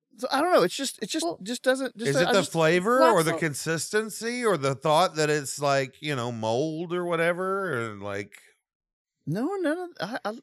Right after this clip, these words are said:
Speaker 1: none of it. It's not that deep. It's just like, I just kinda don't, I guess it's the taste. If I had to put it down, I think it's the taste.
Speaker 3: the flavor?
Speaker 2: Mm.
Speaker 3: Okay.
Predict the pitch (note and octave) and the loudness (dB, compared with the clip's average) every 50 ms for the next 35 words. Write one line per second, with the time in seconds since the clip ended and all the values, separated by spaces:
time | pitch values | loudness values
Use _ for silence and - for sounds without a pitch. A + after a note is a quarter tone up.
0 | _ _ - D3 D#3+ G3+ B3 C#4+ C4+ - F#3+ - - A#3 C4+ C#4 - C#4 C4+ G3+ | _ _ -12 -8 -6 -4 -4 -4 -6 -6 -8 -6 -4 -2 -2 -2 0 -2 -2 -2
1 | E3 E3+ A#3+ C4+ C4 A#3 - D#3 D#3 - - - B3+ - - C#4 B3+ A#3 A3+ - | -2 -4 -2 -2 -2 -4 -6 -8 -8 -8 -10 -10 -10 -8 -6 -4 -4 -4 -4 -6
2 | _ _ _ _ _ - - C4 F4+ F#4+ - - - - E4+ F#4 F#4 F#4+ F#4+ F#4 | _ _ _ _ _ -14 -12 -12 -12 -12 -16 -16 -12 -10 -10 -10 -8 -8 -10 -10
3 | F4+ _ _ _ _ _ _ - G#3 G#3+ G3 D#4 F#4+ F4+ - F#4 - - C4 G#3 | -10 _ _ _ _ _ _ -8 -8 -6 -4 -4 -4 -2 -4 -4 -4 -2 -4 -4
4 | - - - E3+ A#2+ - - C#3+ - E3 D#3+ F3+ A3+ C#4 A#3+ G#3+ B3 G3 - - | -2 0 0 0 0 0 -2 -4 -2 -2 -2 0 0 -2 -2 -4 -6 -10 -6 -2
5 | G#3+ G#3+ G#3 F#3+ E3 D#3+ B2 A#2+ C3 C3 F3 D#3+ E3 D#3 _ - C3 - - A2 | 0 0 0 0 0 0 0 0 -2 -2 -4 -8 -8 -8 _ -10 -10 -6 -6 -6
6 | F2+ - G2+ A2+ A2 - B2 A#2+ G#2+ G2+ F2+ D#2+ E2+ F#2+ A2 A2 A2 A2 G2 D#2 | -6 -4 -4 -6 -4 -2 -2 -2 0 -2 -2 -4 -4 -4 -4 -4 -2 -4 -4 -4